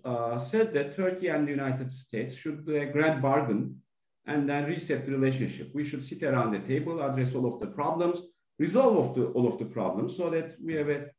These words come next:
tabula rasa, which sounds great, uh, but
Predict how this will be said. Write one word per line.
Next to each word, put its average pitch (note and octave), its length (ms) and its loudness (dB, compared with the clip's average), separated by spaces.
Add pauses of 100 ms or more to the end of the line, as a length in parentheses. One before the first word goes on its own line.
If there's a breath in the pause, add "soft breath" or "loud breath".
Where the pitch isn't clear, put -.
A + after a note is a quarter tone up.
(400)
tabula D#3 280 -2
rasa, E3 420 2 (460)
which B3+ 240 0
sounds D#3 300 4
great, C3+ 500 4 (200)
uh, A#2+ 240 -2
but F3 300 -2